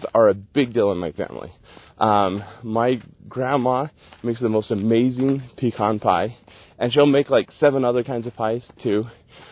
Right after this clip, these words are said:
Uh, she's ninety-eight now, so I don't know if she'll be making a bunch of pies this year. But all of her kids and grandkids will be <laughs> making pies in tribute to Grandma, right? 'Cause we want to keep up the tradition. On the other side of my family, they're just dessert crazy. Like,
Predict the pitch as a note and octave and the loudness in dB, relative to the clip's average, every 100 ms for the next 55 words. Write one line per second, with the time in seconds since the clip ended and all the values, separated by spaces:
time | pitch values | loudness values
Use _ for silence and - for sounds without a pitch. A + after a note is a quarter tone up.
0 | - - G#2 F#2+ C3 A2+ A#2+ B2 A#2+ G#2+ | -4 0 0 0 -2 0 2 2 4 2
1 | F#2 G2 G2+ G#2+ G2+ G#2+ G#2 A2+ - A2+ | 2 -2 -2 2 2 2 -2 -6 -2 -2
2 | G#2 A2+ A2+ A#2+ A2+ A2 - C3 A#2+ G2+ | 0 0 0 0 -2 -2 -4 -4 -4 -4
3 | F2+ - F#2 G#2+ - _ - - - C3+ | -8 -2 -2 -4 -12 _ -20 -20 2 4
4 | B2 - - B2+ D#3 E3 B2+ C#3 C#3 C3 | 4 2 -2 4 6 6 2 2 2 0
5 | - - - D#3 C#3+ C3 A#2+ C3 C#3+ A2+ | -6 -20 -4 -2 -2 -2 0 0 0 -4
6 | - G#2+ A#2+ C3 C3 G#2+ G2 - - - | -2 -2 0 2 2 0 -8 -12 -20 -18
7 | - B2 B2 G#2+ A#2+ - C3 A2 - G2+ | -2 0 0 -2 -6 -2 -2 -2 -6 -4
8 | A2 E2+ E2 F#2 A2+ - A#2 G#2+ G#2 G#2+ | -4 -4 -4 -2 -2 -2 -8 -4 -2 -2
9 | - G#2 G2 - B2 G2 - F2+ F#2+ F2+ | -4 -10 -12 -8 -4 -2 -4 -8 -6 -6
10 | - - - - - - - D3 D3 E3 | -6 -14 -18 -20 -20 -4 0 4 6 6
11 | F3+ F3 F#3 F3+ E3+ D#3 D#3+ F#3+ F#3 A#2+ | 6 4 4 2 2 0 0 -2 -2 0
12 | C#3+ C#3 B2 A2+ G#2+ G#2+ A2 - A#2 G#2+ | 0 2 -4 -6 -4 0 0 0 0 0
13 | E2 D#2 A#2 F2 | -4 0 0 0